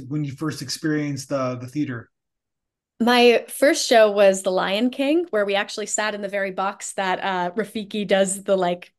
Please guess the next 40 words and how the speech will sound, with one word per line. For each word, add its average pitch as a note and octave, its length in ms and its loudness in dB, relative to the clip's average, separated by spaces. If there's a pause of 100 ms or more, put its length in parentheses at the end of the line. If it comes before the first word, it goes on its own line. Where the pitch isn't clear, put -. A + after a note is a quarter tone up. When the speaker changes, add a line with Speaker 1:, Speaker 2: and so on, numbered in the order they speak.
(380)
Speaker 2:
the G#3+ 220 0
opening G#3+ 440 0
thing, G3+ 240 2
Speaker 1:
Yeah. G3+ 60 -4
Speaker 2:
which G3 180 -4
was F#3+ 100 -10
very B3 240 4
exciting, G3 500 0
Speaker 1:
I G3 40 -8
Speaker 2:
very A3 80 2
Speaker 1:
saw G#3 340 6
it. - 40 -4
I F#3 180 6
actually, F#3 180 0
I E3 40 4
Speaker 2:
fun - 60 0
Speaker 1:
saw F#3+ 120 4
The G3 80 0
Speaker 2:
intro. E3+ 60 0
Speaker 1:
Lion D3 200 -2
King. C3 400 -8
Yeah, C#3+ 260 -4
in, D3+ 60 -4
Speaker 2:
Yeah. F4 300 4
Speaker 1:
uh, D#4+ 60 -6
New D#4+ 180 -10
York. C4+ 280 -2
Yeah, D3+ 220 -2
so C3+ 500 -10
Speaker 2:
<laughs> - 500 -20
Yeah, E3+ 240 -6
so A3+ 160 0
Speaker 1:
it's - 20 4
Speaker 2:
that C4+ 140 8
was C4+ 140 4
a - 40 -2
Speaker 1:
actually A3+ 160 0
a - 20 -2
Speaker 2:
great G3+ 100 -4
Speaker 1:
really G#3 240 -10